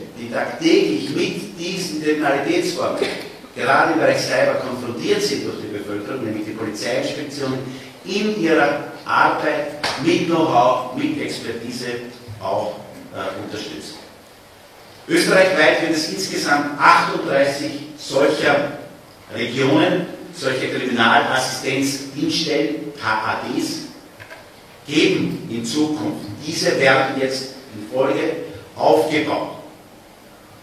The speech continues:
Und es wird in diesen Kriminalassistenzdienststellen im Wesentlichen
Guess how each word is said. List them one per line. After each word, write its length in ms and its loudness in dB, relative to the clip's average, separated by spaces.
Und 360 2
es 240 -4
wird 300 2
in 220 -2
diesen 380 2
Kriminalassistenzdienststellen 1700 0
im 140 -2
Wesentlichen 680 -2